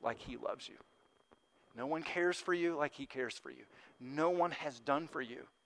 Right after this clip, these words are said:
what he has done for you. And his desire is to pour his glory and his love into your life. And you need to take that up and give yourself to him. We,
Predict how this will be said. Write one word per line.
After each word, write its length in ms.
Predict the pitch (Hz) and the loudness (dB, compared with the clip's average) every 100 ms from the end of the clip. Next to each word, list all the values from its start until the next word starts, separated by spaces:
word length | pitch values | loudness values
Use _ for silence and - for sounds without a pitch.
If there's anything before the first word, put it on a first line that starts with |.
| _ _ _ _ _ _ | _ _ _ _ _ _
what 120 | 113 | -8
he 120 | 123 127 | -4 -4
has 100 | 120 | -2
done 220 | 120 117 | -4 -4
for 100 | 123 | -10
you. 140 | 110 - - - | -12 -14 -16 -10
And 120 | 131 | -8
his 560 | 123 - 175 196 214 208 | -6 -6 0 0 0 -2
desire 560 | 196 175 156 135 113 - - - | 2 8 8 6 -2 -12 -20 -14
is 100 | 127 | -10
to 80 | 107 - | -10 -8
pour 400 | - 180 160 123 - _ _ | 2 6 6 2 -12 _ _
his 460 | - - 196 226 185 | -12 -6 0 -2 -2
glory 480 | 175 175 160 135 120 | 0 4 4 4 -2
and 100 | 127 | -8
his 180 | 151 151 | -6 2
love 300 | 151 135 131 | 4 4 0
into 160 | 135 | -8
your 160 | 131 139 | -6 -4
life. 400 | 131 - - - _ _ _ _ _ _ _ _ _ _ _ _ _ _ _ _ _ _ _ _ | -4 -4 -8 -18 _ _ _ _ _ _ _ _ _ _ _ _ _ _ _ _ _ _ _ _
And 180 | 107 120 | -18 -12
you 80 | 156 | -6
need 140 | 143 | -6
to 60 | 120 | -6
take 280 | - 139 - | -2 -2 2
that 220 | 131 127 | 0 2
up 160 | 123 - - _ _ _ - _ _ _ _ - _ | -2 -4 -14 _ _ _ -20 _ _ _ _ -20 _
and 120 | 113 | -8
give 180 | 127 123 | -4 -4
yourself 420 | 127 - 131 117 - | -4 -4 -2 -4 -8
to 100 | 110 | -6
him. 260 | 131 123 | -4 -2
We, 360 | 135 165 160 | 0 2 0